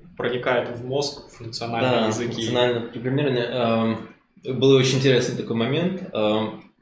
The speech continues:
Speaker 2: я немножко пропущу с самого начала,
Speaker 1: Мгм.
Speaker 2: когда я понял, Э, расскажу про момент, когда я понял, что функциональное программирование — это н-, не всё так просто.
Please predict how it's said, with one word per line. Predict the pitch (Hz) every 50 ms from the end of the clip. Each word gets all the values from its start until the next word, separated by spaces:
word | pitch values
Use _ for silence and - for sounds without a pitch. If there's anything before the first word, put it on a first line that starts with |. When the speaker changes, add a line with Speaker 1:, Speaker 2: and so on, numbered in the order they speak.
| _ _ _
Speaker 2:
я | - 120
немножко | 113 113 110 104 - -
пропущу | - 104 104 127 123 - - 107
с | -
самого | 123 107 107 107
начала, | 117 113 - 190 226 262 254 185 131 - - - -
Speaker 1:
Мгм. | 120 120 123 131 110
Speaker 2:
когда | 110 107 123
я | 123 120 110
понял, | - 135 127 127 127 117 110 - - - - - - - - _ -
Э, | 107 101 98 98 - - - - - -
расскажу | 120 - - - 127 127 131 131
про | 123 117
момент, | 113 117 123 139 135 131
когда | 120 101 104 107
я | 101 -
понял, | 131 123 117 110 101
что | - - - - 104 104 101 98 98 95 95 92 90
функциональное | - - 98 101 - 107 104 104 110 107 104 104 98
программирование — | 98 - 101 95 98 98 104 110 107 104 98 98 95 92
это | 95 98 95 98 - - - - - _ _ -
н-, | 98 107 95 - -
не | 117 113
всё | 104 - - 110
так | - 110 - -
просто. | 139 160 196 190 - - 135 127 131 - -